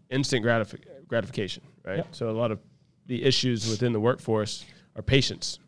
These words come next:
Speaker 1: because
Speaker 2: Yep.
Speaker 1: there's just not a lot of patience.
Speaker 2: Somebody asked here, "Do you have a short, a store in Short Pump?" Yes, we do. Short Pump, Virginia, which is Henrico,
Speaker 1: Henrico.
Speaker 2: Henri-, Henrico County. It's, it's Rich-, Richmond, essentially. Huntsville, Alabama may be a good place to have a store as well.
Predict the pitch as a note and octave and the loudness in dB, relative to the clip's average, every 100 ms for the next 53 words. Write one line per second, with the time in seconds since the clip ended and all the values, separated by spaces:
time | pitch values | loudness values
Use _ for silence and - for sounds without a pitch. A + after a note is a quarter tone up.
0 | - - G#2 - - A#2 G#2+ A2+ G2 G2 | -12 -4 -2 -2 -6 -12 -8 -6 -4 -6
1 | - G2+ - - - _ _ _ _ _ | -6 -8 -8 -12 -18 _ _ _ _ _
2 | - A3 F3+ D#3+ - C#3+ B2 D3+ C#3+ - | -2 6 10 10 8 6 6 4 2 2
3 | B2 G2 - _ A2 - A#2+ G2+ - A2+ | 0 -2 -10 _ -6 -2 -2 -2 0 0
4 | - E3 G3 - C3+ C3 A#2+ B2+ - - | 2 2 0 0 0 0 2 2 0 -2
5 | - D3 D3+ - D3+ C#3 - A2+ A#2+ A#2+ | -2 2 2 4 4 4 0 0 2 4
6 | B2 C#3+ E3+ - - G2+ - - _ _ | 4 4 0 -2 -4 -4 -4 -12 _ _
7 | _ _ _ _ - - D3+ A2 C3 - | _ _ _ _ -8 0 4 6 6 6
8 | A#2+ B2+ A#2+ B2+ B2 A#2 B2+ B2+ - B2 | 8 8 8 6 6 4 4 2 2 0
9 | B2+ C3 C3 C3+ C3+ - G#2 - - - | 2 2 2 0 -4 -12 -14 -14 -2 2
10 | - G2+ - - - B1+ A2 - A#2+ A#2 | 4 2 0 -4 -2 4 4 4 -2 0
11 | C3 C#3 C#3+ - F3+ F#3 D#3 D3 C3+ - | -2 -2 -4 4 4 6 6 6 6 4
12 | - - _ _ - A#2+ A2 C3+ G#2 G2+ | -4 -20 _ _ 4 6 8 6 6 0
13 | G#2 G2 G2 F#2+ G2+ - F2+ - G2 F#2 | 2 2 2 0 -2 -2 -4 -2 -2 -2
14 | G#2 - - F#2 D#2+ - - - | -4 -10 -10 -8 -6 -6 -8 -10